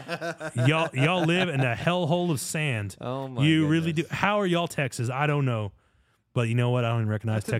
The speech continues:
Speaker 2: Texas anymore.
Speaker 1: that's a different world over there.
Speaker 2: That is, that is, that is, that is the hellhole of sand. I worked out there for one week, and all I could think was, like, "I hate this place so much. How does anyone live here?" And then you see all the oil money and all them cars, and you're like, "That's how."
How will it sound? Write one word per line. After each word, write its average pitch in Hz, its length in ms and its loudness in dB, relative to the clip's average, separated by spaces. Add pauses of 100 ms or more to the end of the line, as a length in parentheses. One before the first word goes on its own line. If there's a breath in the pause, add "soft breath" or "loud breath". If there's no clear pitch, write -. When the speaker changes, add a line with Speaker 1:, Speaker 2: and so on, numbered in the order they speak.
Speaker 2:
Texas 107 160 0
anymore. 104 280 0
Speaker 1:
that's 104 100 -6
a 151 40 -10
different 117 260 -12
world 135 280 -12
over 98 200 -12
there. 87 240 -16 (220)
Speaker 2:
That 160 100 -2
is, 113 260 0
that 135 320 0
is, 131 280 0
that 135 120 0
is, 107 260 -2
that 135 140 2
is 113 160 0
the 101 120 -2
hellhole 139 460 -2
of 123 100 -6
sand. 107 320 -4
I 120 60 -2
worked 127 220 -2
out 120 120 -4
there 107 240 -4 (460 soft breath)
for 117 100 0
one 131 360 2
week, 131 240 2
and 117 100 -8
all 127 160 -2
I 123 60 0
could 113 120 -2
think 113 160 -2
was, 110 220 0
like, 101 220 -4 (140)
"I 123 180 2
hate 127 240 -2
this 131 140 -2
place 131 260 -2
so 131 160 -4
much. 123 240 -2
How 127 100 -4
does 107 200 -4
anyone 113 300 0
live 110 140 -2
here?" 98 220 -4 (420 soft breath)
And 120 140 0
then 123 80 2
you 117 80 2
see 120 180 -4
all 117 140 -2
the 113 80 0
oil 113 220 0
money 110 280 0
and 98 80 -4
all 104 140 -2
them 98 140 -2
cars, 107 300 -2
and 92 40 -6
you're 95 80 -4
like, 90 200 -8
"That's 95 280 -8
how." 87 240 -8